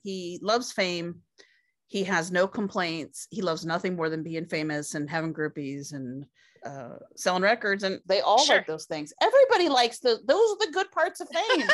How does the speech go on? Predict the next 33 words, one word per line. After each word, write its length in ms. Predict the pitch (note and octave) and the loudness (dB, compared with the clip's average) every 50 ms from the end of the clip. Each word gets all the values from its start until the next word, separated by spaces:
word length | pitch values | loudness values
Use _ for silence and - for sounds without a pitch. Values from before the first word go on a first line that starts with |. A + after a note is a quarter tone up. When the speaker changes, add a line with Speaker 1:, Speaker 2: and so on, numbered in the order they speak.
| - - | 2 2
Speaker 1:
<laughs> 220 | A5+ A5+ C5 A4 - | 0 0 2 2 0
Speaker 2:
<laughs> 140 | C4+ - - | -2 0 2
Speaker 1:
right? 440 | B4+ E5+ - D#4+ B3 D4 - F4+ F#4 - - - | 2 2 2 2 0 0 0 0 -2 -4 -4 0
Everybody 500 | - D#4+ F#4+ - C5+ B4+ A#4+ A4+ G4 E4 | 0 0 2 4 4 4 4 2 -4 -2
likes 340 | C#4+ D4 C#4+ B3 A#3+ A#3 - - | -2 0 0 -2 -2 -6 -14 -10
that. 400 | - G#3 G3+ - F#3 F3+ F3 - - _ _ - - _ _ _ _ _ _ _ B3 _ _ _ _ - - _ _ _ _ _ - - - - | -10 -10 -8 -6 -6 -8 -8 -8 -12 _ _ -20 -20 _ _ _ _ _ _ _ -20 _ _ _ _ -16 -16 _ _ _ _ _ -20 -16 -6 -4
Everybody 300 | - B4+ B4+ C5 A#4+ B4 A#4 | -2 0 2 2 2 2 0
Speaker 2:
Yeah. 80 | G#4 G#4+ | 0 -2
Speaker 1:
likes 160 | A4 - - | -4 -4 -8
the 140 | - E4 E4+ | -12 -12 -12
sex 420 | E4 - - E4 D4+ D#4 D#4 - - | -12 -6 0 0 0 0 -2 -10 -8
and 240 | G#3 A#3 A#3+ B3 | -6 -6 -6 -4
money 480 | A#3 A#3 B3 C4 A#3+ G3+ F#3+ G3+ B3+ C4 _ _ _ _ _ _ _ _ _ _ _ | -2 -2 -2 -2 -2 -6 -8 -10 -12 -14 _ _ _ _ _ _ _ _ _ _ _
and, 480 | G#3+ G#3 G3 F#3+ F#3+ F#3 F3+ F3 E3+ - _ _ - | -4 0 0 0 0 -2 -4 -8 -12 -16 _ _ -14
you 180 | G3 G#3 G#3+ | -6 -4 -2
know, 160 | G3+ E3+ D#3+ E3+ | 0 0 0 -2
positive 480 | - - A3 A3+ A3+ A#3+ A3+ A3+ G#3+ | 0 2 0 2 2 4 2 2 2
reinforcement. 720 | G#3 G#3+ A#3 A3+ G#3 - - G3+ G#3 A#3 A3+ - F#3 D#3 C#3+ | 2 0 2 2 0 -2 -2 -4 -4 -4 -4 -4 -10 -8 -4
That's 280 | F3+ F3 F3 - - - | -6 -6 -6 -8 -14 -8
why 160 | F#3 F3 F3 | -4 -2 -2
you 180 | F3+ F3 F3+ F#3 | -2 -2 -4 -6
do 180 | F#3 A3+ D4 A#3 | -6 -4 -4 -4
it. 180 | A#2+ G2 - _ _ _ _ _ _ _ _ _ | -4 -6 -8 _ _ _ _ _ _ _ _ _
But 120 | _ A3 A3 | _ 0 2
obviously 440 | A3 B3 C#4 E4+ D#4+ D#4 - D4+ C#4 | 2 0 0 0 -6 -6 -8 -10 -10
this 160 | B3 D4 - | -10 -10 -4
fucked 220 | - D#4+ E4 - F4 | -4 -4 -4 -2 -4
him 100 | D#4 D#4+ | -4 -4
up 120 | D#4+ D#4+ | -6 -6
too. 400 | - G#4 C5 D5+ - F#3 - - _ _ _ _ _ _ _ _ _ _ _ - - - - - - - _ _ _ _ _ _ _ _ _ _ _ | -4 -2 -2 -2 -2 -6 -14 -20 _ _ _ _ _ _ _ _ _ _ _ -16 -16 -16 -16 -18 -20 -20 _ _ _ _ _ _ _ _ _ _ _
Speaker 2:
And 160 | A#3 A3 A#3 | 0 0 2
starting 580 | A3 - - - - B3+ C4 D#4+ E4 D4 B3 A3+ | 0 0 0 0 0 0 0 0 0 -4 -6 -8
here, 720 | G#3+ G#3 - - - C4 C4 C4+ F#3+ F3 - - - G#3 | -8 -10 -12 -12 -10 -8 -6 -4 -4 -6 -6 -10 -12 -16